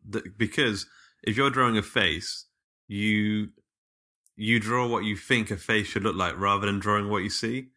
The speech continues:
So to, to force yourself to actually work from what you are looking at and not from what you, not separating it with that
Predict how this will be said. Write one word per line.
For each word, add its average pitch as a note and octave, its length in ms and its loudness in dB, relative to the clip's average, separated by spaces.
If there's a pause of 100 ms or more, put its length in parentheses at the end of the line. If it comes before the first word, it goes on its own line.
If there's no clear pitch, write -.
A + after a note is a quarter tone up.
(460)
So A2 140 2
to, G2 220 -4
to A2 140 2
force B2+ 440 0
yourself F#2+ 400 -2
to G2 260 0 (100)
actually G#2+ 400 -2
work G2+ 260 -2
from G2 200 0
what F2+ 120 2
you F#2 120 2 (260)
are G2 140 2
looking G#2+ 340 0
at D#2 120 -2
and F#2+ 100 -2
not G2+ 200 0
from F#2+ 240 0
what F#2 160 0
you, F2+ 400 -4 (580)
not - 300 0
separating G#2+ 460 0
it F2+ 140 2
with F#2 120 -4
that F#2 200 0